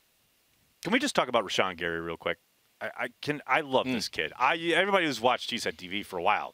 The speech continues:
Speaker 1: knows I love this kid. I loved what they did with him inside in this game. I want more of this, please. Uh, Rob, if you could roll this clip. Look at this kid, interior, hand on the ground,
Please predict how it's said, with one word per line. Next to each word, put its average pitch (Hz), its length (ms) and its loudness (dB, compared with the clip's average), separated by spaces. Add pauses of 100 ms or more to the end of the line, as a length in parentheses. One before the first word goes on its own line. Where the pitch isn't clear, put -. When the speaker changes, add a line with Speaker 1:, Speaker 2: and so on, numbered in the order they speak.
Speaker 1:
knows 80 220 -10
I 76 120 -12
love 78 180 -12
this 76 160 -12
kid. 76 220 -6 (520)
I 156 240 4
loved 156 800 4
what 127 140 2
they 123 140 4
did 127 180 2
with 113 100 0
him 110 160 -2
inside 107 580 0
in 82 100 -12
this 78 160 -10
game. 76 240 -6 (400)
I 139 120 4
want 175 220 2
more 139 280 4
of 104 100 -2
this, 110 240 0
please. 76 460 -8 (360)
Uh, 95 220 2
Rob, 143 220 2
if 127 60 -12
you - 60 -14
could 185 120 0
roll 123 120 6
this 101 140 0
clip. 98 280 0
Look 160 220 0
at 220 120 -2
this 165 180 0
kid, 120 380 0 (340)
interior, 147 720 4
hand 175 360 0
on 190 60 0
the 185 80 2
ground, 113 600 2